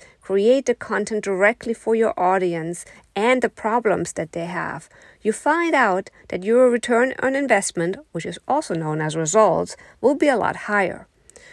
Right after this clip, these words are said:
You boost your revenue as you boost brand awareness because more of the right people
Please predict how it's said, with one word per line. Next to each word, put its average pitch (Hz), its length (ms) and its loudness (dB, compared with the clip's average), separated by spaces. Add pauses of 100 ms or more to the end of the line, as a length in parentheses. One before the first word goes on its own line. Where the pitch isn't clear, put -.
(120)
You 196 140 -2
boost 262 460 0
your 190 280 4
revenue 170 560 2 (400)
as 190 220 0
you 202 80 2
boost 254 440 -2
brand 190 300 0
awareness 165 600 -4
because 240 460 -2
more 269 380 0
of 262 100 -4
the 202 120 0
right 214 280 0
people 196 460 -2